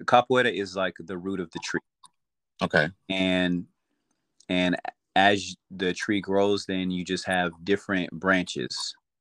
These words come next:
Speaker 2: Right.
Speaker 1: Um, and so that's pretty much it. There's just different branches of capoeira.
Speaker 2: Yeah.
Speaker 1: And the main, the main difference is,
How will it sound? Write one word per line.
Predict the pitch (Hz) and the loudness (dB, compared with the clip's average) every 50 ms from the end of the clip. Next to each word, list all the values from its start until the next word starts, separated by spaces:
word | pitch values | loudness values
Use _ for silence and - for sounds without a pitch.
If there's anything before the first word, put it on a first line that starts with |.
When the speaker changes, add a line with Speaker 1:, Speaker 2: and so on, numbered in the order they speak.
| _ _ _ _ _ _ - | _ _ _ _ _ _ -6
Speaker 2:
Right. | 87 87 80 76 76 67 - _ _ _ - - | -2 -2 0 -2 -2 -6 -10 _ _ _ -6 -4
Speaker 1:
Um, | 92 90 87 87 85 82 - | -2 0 0 0 -2 -2 -2
and | 90 90 90 90 | -2 -2 -2 -2
so | - - 98 | -2 0 2
that's | 90 95 95 98 - - | 2 4 2 2 0 -4
pretty | - - 107 98 95 | -6 -4 -2 -2 -2
much | 92 87 85 - | -2 -4 -2 -4
it. | 87 80 - | -4 -2 0
There's | 87 85 85 - | 0 0 0 -2
just | - - 90 87 85 - | -6 -8 -8 -8 -4 -2
different | - 92 87 - 92 82 82 | -2 -2 0 0 -2 -4 -2
branches | 87 92 90 90 90 - 87 80 | 0 2 2 2 2 0 -4 -6
of | 85 78 | -8 -4
capoeira. | - - 80 - - 80 73 67 71 - - _ _ _ _ _ _ _ - | 0 0 0 0 0 -4 -4 -4 -6 -10 -14 _ _ _ _ _ _ _ -2
Speaker 2:
Yeah. | 92 95 98 113 98 | 2 6 6 6 6
Speaker 1:
And | 92 92 - - _ _ - - | 4 2 -2 -8 _ _ -8 -2
the | 92 | 0
main, | 95 98 107 113 120 123 127 127 127 120 110 95 | 4 6 8 8 8 10 8 8 8 6 4 2
the | 92 101 | -2 -2
main | 98 104 113 120 117 110 | 0 2 2 2 2 4
difference | 101 113 110 - 127 123 117 - - | 4 2 2 2 0 -2 -2 -2 -4
is, | - - 101 98 98 98 95 95 90 - - | -2 0 0 2 2 0 0 -2 -4 -8 -12